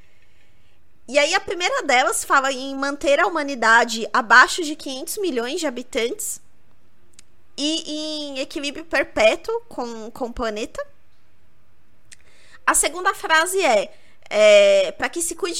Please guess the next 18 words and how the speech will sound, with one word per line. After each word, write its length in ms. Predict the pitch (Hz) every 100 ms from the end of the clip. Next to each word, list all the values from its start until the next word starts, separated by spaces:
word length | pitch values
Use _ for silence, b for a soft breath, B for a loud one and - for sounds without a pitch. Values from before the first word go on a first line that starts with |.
| 403
de 60 |
reprodução 880 | 349 349 - 294 277 - - 269 349
de 120 | 359 277
uma 140 | 262
forma 320 | - 277 339
sábia, 560 | - - 247 233 170 - - - - - - -
né? 160 | - 233
Que 160 | -
você, 880 | 233 247 - 269 262 262 247 233 - - -
que 320 | - 254 233 247
seja 300 | - 285 330
estimulado 760 | - 320 302 269 214 208 208
tanto 280 | - 269 320
a 40 |
saúde 540 | 302 254 233 285 - 415
quanto 260 | 415 403
a 40 | 370
diversidade. 840 | 349 359 - 370 240 190 - -